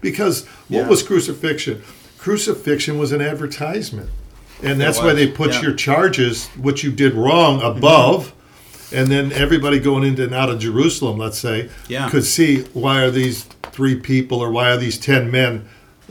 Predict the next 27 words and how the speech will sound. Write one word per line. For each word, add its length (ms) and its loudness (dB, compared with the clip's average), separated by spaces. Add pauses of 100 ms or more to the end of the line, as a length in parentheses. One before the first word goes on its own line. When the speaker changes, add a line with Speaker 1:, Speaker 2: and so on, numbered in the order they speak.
(160)
Speaker 1:
you 160 -2
know, 300 -4
dead 340 4
hanging 340 -2
on 140 -4
a 60 -6
cross? 640 0 (380)
Oh, 220 -8
maybe 260 0
they 120 0
were 120 2
revolutionaries, 960 2
maybe 280 -4
they 180 -2
were, 340 -2
um, 380 -4
thieves, 640 2
maybe 240 -2
they 100 -4
were 140 -2
murderers, 540 0 (360)
and 200 -6
that, 220 -4
then 140 -4
you 100 -8
go, 140 -2
"Whoa, 520 -2